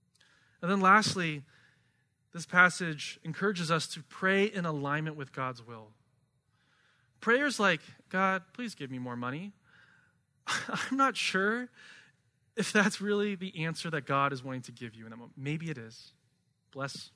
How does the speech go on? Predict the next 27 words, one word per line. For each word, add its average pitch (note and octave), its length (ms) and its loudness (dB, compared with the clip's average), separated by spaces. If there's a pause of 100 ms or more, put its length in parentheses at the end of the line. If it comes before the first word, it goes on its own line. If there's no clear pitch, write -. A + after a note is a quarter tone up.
(120)
bless D3 240 -12
you B2+ 80 -8
if A#2+ 80 -12
that A#2 160 -8
is G#2+ 140 -18
the - 100 -20
case. - 340 -20 (3750)
That G3 120 -2
may A3 160 4
not A#3 200 4
be F#3+ 120 -2
God's D#3+ 280 2
will D3 160 -4
for D3 140 -12
you C#3 80 -8
right C3+ 140 2
in C3 60 -6
that B2+ 140 -6
moment. A#2 400 -16 (880)
That F3 140 0
may G3 140 2
not G#3+ 160 4
be F#3 100 -4
what's F3 180 -6
best E3+ 360 2
for - 120 -16
you. C3 240 -18